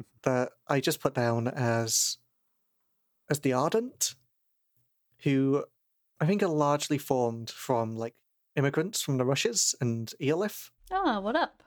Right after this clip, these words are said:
Speaker 2: Yeah, like, I imagine Ezra knows a lot of them. And I think one of the things they come to,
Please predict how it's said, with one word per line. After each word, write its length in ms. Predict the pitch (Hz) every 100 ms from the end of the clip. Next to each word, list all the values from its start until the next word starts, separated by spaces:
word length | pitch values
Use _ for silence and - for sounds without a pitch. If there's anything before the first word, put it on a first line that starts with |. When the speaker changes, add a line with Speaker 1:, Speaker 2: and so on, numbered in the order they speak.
| -
Speaker 2:
Yeah, 200 | 277 135
like, 260 | 170 185 -
I 60 | 202
imagine 300 | 220 208 214
Ezra 260 | 214 196 143
knows 300 | 135 139 165
a 40 |
lot 160 | 160 160
of 120 | -
them. 200 | 147 123 _ - - - - - _ _ _ _ _ _ _ _ -
And 260 | 156 156 -
I 120 | 151
think 260 | 180 165
one 180 | 160 151
of 120 | 151
the 100 | -
things 280 | 151 147 139
they 120 | - 135
come 240 | 143 139
to, 340 | - 120 117